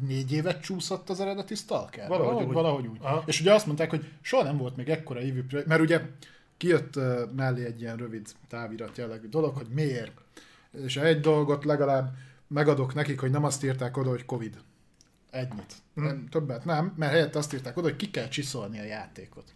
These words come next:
Speaker 2: Nem működik magyarul.
Speaker 1: Mert most jöttetek rá, így, hogy ugye áprilisi lett volna megjelenés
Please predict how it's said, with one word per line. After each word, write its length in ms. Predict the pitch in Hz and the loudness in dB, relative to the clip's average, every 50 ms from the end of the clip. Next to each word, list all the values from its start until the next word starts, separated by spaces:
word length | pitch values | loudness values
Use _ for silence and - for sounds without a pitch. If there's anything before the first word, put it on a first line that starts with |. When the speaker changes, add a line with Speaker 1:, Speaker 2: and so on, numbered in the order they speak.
| _ _ | _ _
Speaker 2:
Nem 200 | 147 139 123 120 | -8 -8 -8 -8
működik 340 | 117 117 113 - 110 110 110 | -8 -10 -12 -12 -12 -12 -12
magyarul. 280 | 120 113 117 113 120 127 - | -12 -12 -10 -12 -12 -12 -8
Speaker 1:
Mert 280 | 131 131 131 120 113 | -4 -4 -4 -4 -4
most 280 | 117 123 151 160 - - | -2 -2 -2 -2 0 -2
jöttetek 520 | 226 214 214 - 208 214 233 208 208 - | -4 -4 -2 -4 -6 -4 -6 -6 -6 -6
rá, 320 | 202 214 220 214 208 - - - _ _ _ _ _ _ _ _ _ _ _ _ _ - | -6 -4 -4 -4 -4 -6 -10 -18 _ _ _ _ _ _ _ _ _ _ _ _ _ -8
így, 260 | 147 135 135 131 - | -6 -6 -6 -6 -4
hogy 200 | 135 127 123 127 | -4 -4 -4 -2
ugye 200 | 131 127 131 127 | -4 -2 -2 -2
áprilisi 460 | 120 147 147 139 135 135 127 127 131 | 0 0 -2 -2 -2 -4 -4 -4 -4
lett 140 | 127 131 127 | -4 -6 -6
volna 200 | 135 131 127 127 | -4 -6 -4 -4
megjelenés 800 | 120 120 127 143 160 170 175 175 185 190 190 175 - - - | -4 -4 -4 -4 -4 -4 -4 -4 -4 -6 -6 -8 -8 -12 -16